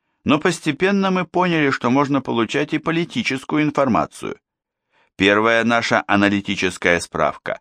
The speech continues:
была составлена на основе допросов группы пленных». Обстоятельный анализ положения дел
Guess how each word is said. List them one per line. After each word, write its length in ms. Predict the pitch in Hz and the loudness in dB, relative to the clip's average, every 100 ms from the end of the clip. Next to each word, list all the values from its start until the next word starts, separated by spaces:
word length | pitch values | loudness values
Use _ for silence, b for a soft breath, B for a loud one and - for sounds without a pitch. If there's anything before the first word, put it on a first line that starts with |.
| _ _ _ - | _ _ _ -2
была 240 | 90 143 | 2 2
составлена 680 | 151 139 - 135 131 120 110 | 0 -2 0 2 2 2 2
на 200 | 92 82 | 2 0
основе 420 | - 95 104 90 | 0 0 2 2
допросов 720 | 82 78 92 110 - 104 - _ _ - | 0 -2 0 0 0 -6 -8 _ _ -4
группы 520 | 90 107 101 - 95 | 0 2 0 -2 -4
пленных». 680 | - 78 65 58 50 - - _ _ _ _ _ _ _ _ _ _ _ _ - | -2 -4 -4 -8 -10 -12 -18 _ _ _ _ _ _ _ _ _ _ _ _ -4
Обстоятельный 920 | 92 - - 101 107 101 101 90 87 | -4 -2 0 2 2 2 2 4 2
анализ 440 | 82 82 82 76 - | 2 2 0 -2 -4
положения 760 | 76 71 - 107 139 143 139 | -4 -4 0 0 2 0 -2
дел 340 | 127 139 143 | 0 2 0